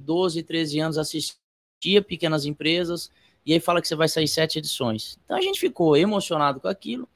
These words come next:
a gente achou que aquilo ia ser um grande divisor de águas na nossa vida. Eu lembro que, ah, as edições saíam, a gente comprava trezentas revistas. <laughs> Cara, tipo assim, você comprava trezentas e chegava três amigos seus pra falar que viu a revista, né?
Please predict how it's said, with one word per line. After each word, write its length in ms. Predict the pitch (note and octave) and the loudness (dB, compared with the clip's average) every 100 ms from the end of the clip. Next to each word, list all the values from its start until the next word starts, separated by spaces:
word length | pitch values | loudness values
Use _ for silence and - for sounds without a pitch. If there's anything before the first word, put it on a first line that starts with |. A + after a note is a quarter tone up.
| _ _ _ | _ _ _
a 60 | C#3+ | -4
gente 180 | F3 F3+ | 0 2
achou 220 | E3+ F3 | 0 -2
que 80 | F3 | -2
aquilo 300 | E3 F#3+ G3 | -4 -2 0
ia 120 | E3+ | 0
ser 160 | - E3+ | 0 -4
um 120 | D#3 | -2
grande 280 | E3 G3+ F#3 | -2 -2 -4
divisor 400 | E3 D#3 C#3+ D3+ | -6 -4 0 2
de 100 | C#3 | 6
águas 300 | D#3 D#3 C#3 | 6 6 0
na 100 | C3+ | -2
nossa 320 | C3+ B2+ D#3+ | -4 -4 -4
vida. 320 | F3+ G3 G3+ - _ _ _ _ _ - | -2 -2 -4 -12 _ _ _ _ _ 2
Eu 80 | C#3+ | 6
lembro 580 | D3+ F3+ E3 D#3+ C#3 | 8 8 8 8 6
que, 380 | D3 D#3 C#3 B2+ | 4 0 0 0
ah, 280 | - B2 A#2 | 2 4 4
as 140 | C3 B2+ | 4 2
edições 420 | C#3 - D#3 D3+ | 0 0 -2 2
saíam, 280 | D3+ C#3+ D#3+ | 2 2 0
a 40 | |
gente 180 | D#3 D3+ | -4 -6
comprava 420 | - C#3+ D3+ D3+ | -8 -4 -2 -2
trezentas 800 | D3+ E3+ F#3 B2+ D#3+ F#3+ G3 C#3+ | -4 0 0 2 2 2 0 -4
revistas. 600 | B2+ C3 B2 C#3 F3+ - F3+ F#3 | -2 -2 -4 -8 -10 -12 -8 -6
<laughs> 840 | - - - C#3+ - - _ _ | -6 -8 -10 -12 -14 -20 _ _
Cara, 540 | F3+ F#3+ E3+ D3+ D3 | 8 10 10 8 6
tipo 240 | C#3+ F3 G#3 | 2 0 2
assim, 300 | F#3+ E3+ D3+ | 2 0 -4
você 120 | D3+ | -4
comprava 420 | D#3 E3+ F#3 F#3+ | -6 -2 0 0
trezentas 640 | G3+ G#3 G3 F3+ G#3 A3+ A3 | 0 0 0 -2 -6 -8 -12
e 80 | A3 | -10
chegava 420 | A3+ G#3 G3+ G3+ | -6 -2 -2 -2
três 340 | G3+ G3+ A#3+ | 0 2 2
amigos 360 | A#3+ G#3+ G#3 F#3+ | 0 -4 -4 -2
seus 200 | F#3 G3+ | 0 0
pra 100 | - | 0
falar 300 | G3 G3+ G3 | 0 4 4
que 120 | F#3+ | 2
viu 200 | F#3 F#3 | -2 2
a 40 | F#3+ | 4
revista, 540 | F#3 D#3+ C3 A#2 A#2+ | 4 2 -2 -2 -4
né? 120 | A#2 | -6